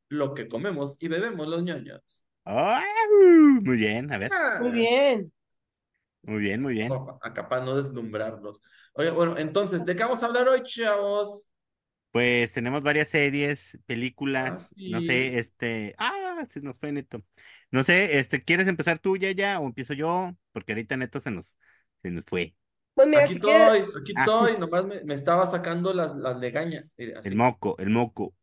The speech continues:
Speaker 1: Y el
Speaker 3: Bueno, pues
Speaker 1: moco
Speaker 3: yo, yo les cuento así
Speaker 1: amarillo.
Speaker 3: rapidillo, yo no, yo no tuve chance de ver tanta cosa, pero
Speaker 1: Bum.
Speaker 3: sí, para, para ya no, este, repetir lo que ya, sí ya se ha dicho en otros ca-, en otros, este, calzones,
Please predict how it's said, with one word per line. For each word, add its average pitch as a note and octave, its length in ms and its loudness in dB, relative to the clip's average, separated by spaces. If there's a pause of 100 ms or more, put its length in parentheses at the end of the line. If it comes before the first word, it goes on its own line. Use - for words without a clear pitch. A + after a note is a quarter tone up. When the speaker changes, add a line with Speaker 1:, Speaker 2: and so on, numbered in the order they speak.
(180)
Speaker 1:
Y C3+ 80 -4
el C3 60 2
Speaker 3:
Bueno, D4 260 6
pues C4+ 140 0
Speaker 1:
moco A3+ 100 -2
Speaker 3:
yo, D#4 80 8 (160)
yo D4+ 160 4
les F4+ 180 2
cuento D#4+ 300 2
así D#4+ 160 2
Speaker 1:
amarillo. D#4 180 4
Speaker 3:
rapidillo, C#4 440 2
yo C#4 140 6
no, D4+ 140 4
yo C#4 140 4
no D4 100 0
tuve D4+ 220 -4
chance C#4 360 2
de C4 200 6
ver A3+ 320 0 (180)
tanta A#3 380 0
cosa, A3 480 -2 (520)
pero B3+ 260 8
Speaker 1:
Bum. A#3+ 60 4
Speaker 3:
sí, D4+ 540 0 (340)
para, C4 300 4
para B3 160 4
ya B3 140 4
no, C#4 80 6
este, E4 260 4
repetir B3 560 2
lo C4+ 140 6
que C#4 80 2
ya, G#3+ 220 6
sí G3 120 -4
ya G#3 120 2
se A#3 100 2
ha B3 40 6
dicho B3 220 0
en A#3+ 60 2
otros A#3 460 -2
ca-, G3 200 2
en G3+ 320 -2
otros, G#3+ 260 -4
este, A#3+ 220 -2
calzones, A3 720 0